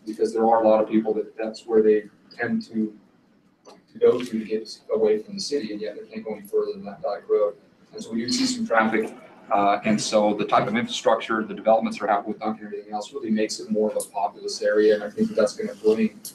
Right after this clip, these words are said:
some, uh, you know, some professional attributes that we, we certainly would, uh, would welcome. So the parking lot, the infrastructure that's happening, and some of these other things, I think is really, is really gonna help with that. We've never really had a,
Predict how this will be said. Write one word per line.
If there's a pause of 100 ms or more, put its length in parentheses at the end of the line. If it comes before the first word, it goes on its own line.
(140)
some,
uh,
you
know,
some
professional
attributes
that
we, (260)
we
certainly (180)
would, (140)
uh, (400)
would
welcome. (480)
So
the
parking
lot,
the
infrastructure
that's
happening,
and
some
of
these
other
things,
I
think
is
really,
is
really
gonna
help
with
that. (440)
We've
never
really
had
a,